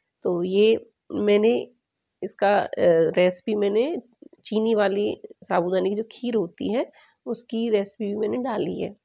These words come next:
तो आप इसको डिस्क्रिप्शन बॉक्स में जाके चेक कर सकते हैं। But हम यहाँ आज गुड़ की हेल्दी खीर बना रहे हैं।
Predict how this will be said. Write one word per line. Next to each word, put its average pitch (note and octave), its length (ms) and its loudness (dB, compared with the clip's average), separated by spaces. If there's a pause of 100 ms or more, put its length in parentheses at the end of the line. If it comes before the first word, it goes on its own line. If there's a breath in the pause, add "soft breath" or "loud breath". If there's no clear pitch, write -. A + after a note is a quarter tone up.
तो F#3 80 -2
आप G3 240 0
इसको - 220 -12
डिस्क्रिप्शन G#3 640 -6
बॉक्स F3+ 260 -6
में F#3+ 100 -4
जाके F#3 320 -4 (240)
चेक - 280 -2
कर - 120 -12
सकते - 420 -16
हैं। F3 200 -12 (920)
But G#3 260 2
हम A3 140 0
यहाँ G#3 260 4
आज B3 140 -4
गुड़ G3 200 -2
की F4+ 280 -4
हेल्दी G3+ 320 0
खीर F3+ 240 -4
बना E3 240 -4
रहे G3+ 120 -6
हैं। - 80 -14